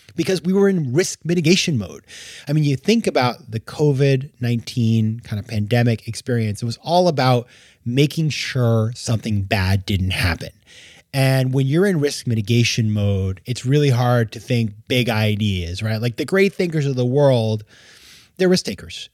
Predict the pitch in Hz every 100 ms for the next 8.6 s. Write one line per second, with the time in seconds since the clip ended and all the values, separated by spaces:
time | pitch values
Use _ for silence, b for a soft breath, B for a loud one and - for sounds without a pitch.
0 | - 127 123 123 120 117 - 143 147 127
1 | - 190 196 190 170 147 131 117 - 113
2 | 110 107 127 - 175 175 139 110 - 131
3 | 120 113 98 101 110 98 95 101 98 -
4 | - 90 92 - _ - 104 98 95 87
5 | 95 98 95 92 92 90 92 90 95 98
6 | 110 107 110 107 B B B 147 147 143
7 | - 175 170 151 - _ - - 147 147
8 | - 190 208 - -